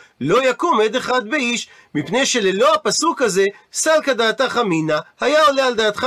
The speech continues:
לומר, שמשמעות הפסוקים בסוטה, שעד אחד אין נאמן בה להעיד שהיא נטמעה, אלא עד דאי קטרי, עד שיהיו שני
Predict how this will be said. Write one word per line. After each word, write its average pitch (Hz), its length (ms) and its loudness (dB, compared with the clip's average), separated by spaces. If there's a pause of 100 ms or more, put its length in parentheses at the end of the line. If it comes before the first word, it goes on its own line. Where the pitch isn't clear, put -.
לומר, 180 340 0 (380)
שמשמעות 170 600 -2
הפסוקים 254 500 -2
בסוטה, 262 640 0 (260)
שעד 202 400 0
אחד 254 440 0
אין 247 260 0 (100)
נאמן 226 520 0
בה 180 200 2 (360)
להעיד 220 440 2
שהיא 247 240 0
נטמעה, 196 560 0 (280)
אלא 226 280 2
עד 247 360 2 (120)
דאי 202 260 2
קטרי, 254 540 -2 (220)
עד 233 200 0
שיהיו 254 320 0
שני 285 200 0